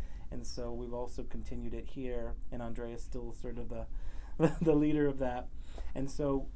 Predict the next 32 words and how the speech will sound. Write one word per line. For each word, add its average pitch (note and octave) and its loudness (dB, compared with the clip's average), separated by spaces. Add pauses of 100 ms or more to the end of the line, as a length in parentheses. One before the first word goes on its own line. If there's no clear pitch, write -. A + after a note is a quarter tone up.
(260)
we D#3 6
had D#3 2
all D3+ 2
of D3 2
these C#3 2 (120)
ex, - -2
you D3 -2
know, C#3 0
In D3 -2
the C#3 0
Heights D3 0
people C3 2
from C3 2
Broadway C3+ 0
who B2+ 0
were B2+ 0
in, B2+ -2 (1080)
and E3 4
the B2+ 0
tour, B2 2
who C#3 0
were B2+ 2
in B2 2
Hamilton. B2 0
So - 0
we C3+ 2
all C#3 0
got C3+ -2
in C3 -2
one C3+ -2
giant B2+ -2
circle. - -2